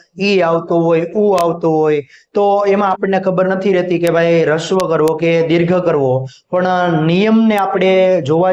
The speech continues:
જઈએ તો નિયમ શું કહે છે કે ભાઈ જોડાક્ષર પહેલા આવતો ઈ કે ઉ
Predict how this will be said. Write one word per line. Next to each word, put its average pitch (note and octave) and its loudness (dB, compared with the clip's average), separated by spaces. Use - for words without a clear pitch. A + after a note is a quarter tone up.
જઈએ E3 0
તો D#3+ 0
નિયમ F#3+ 0
શું G#3 -2
કહે F3+ 0
છે D#3+ 2
કે F#3 0
ભાઈ F3 0
જોડાક્ષર F#3+ -2
પહેલા F#3+ 0
આવતો F3 -2
ઈ F#3 0
કે F3 -2
ઉ - 2